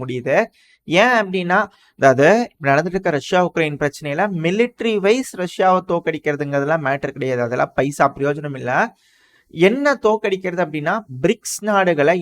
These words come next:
இவால்வ் ஆக விடாம தடுக்கணும். இந்த பிரிக்ஸ் நாடுகள் இவால்வ் ஆகக்கூடாது. ரஷ்யாவை வந்து பாத்தீங்கன்னா கூறு ஊரா போட்டு பிரிக்கணும். இப்ப நடக்கக்கூடிய இந்த பிரச்சனைக்கு முழு பொறுப்பையும் ரஷ்யா ஏத்துக்கணும். அதாவது ரிப்பரேஷன்ஸ் பே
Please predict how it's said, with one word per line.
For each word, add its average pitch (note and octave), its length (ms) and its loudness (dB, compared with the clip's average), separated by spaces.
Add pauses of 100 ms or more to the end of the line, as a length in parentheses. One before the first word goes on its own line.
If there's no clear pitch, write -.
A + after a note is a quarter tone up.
(120)
இவால்வ் E3+ 440 2
ஆக D3+ 220 0
விடாம D3 580 0
தடுக்கணும். C3+ 420 -4 (360)
இந்த C#3 100 2 (100)
பிரிக்ஸ் - 340 -4
நாடுகள் G#3 320 2 (100)
இவால்வ் F3 340 4
ஆகக்கூடாது. D3 440 2 (120)
ரஷ்யாவை F#3+ 500 2
வந்து D#3+ 240 -4
பாத்தீங்கன்னா C#3+ 460 0 (380)
கூறு A3 280 0
ஊரா E3+ 140 2 (100)
போட்டு D#3 180 -4 (100)
பிரிக்கணும். E3+ 460 -2 (360)
இப்ப D3 220 2 (100)
நடக்கக்கூடிய F#3+ 680 2
இந்த D3+ 120 2 (100)
பிரச்சனைக்கு F3+ 600 -2 (440)
முழு F#3+ 340 2 (140)
பொறுப்பையும் G#3 440 2
ரஷ்யா F3+ 260 2 (180)
ஏத்துக்கணும். D#3 500 -4
அதாவது B2 260 0 (120)
ரிப்பரேஷன்ஸ் F#3 640 0
பே D3+ 60 4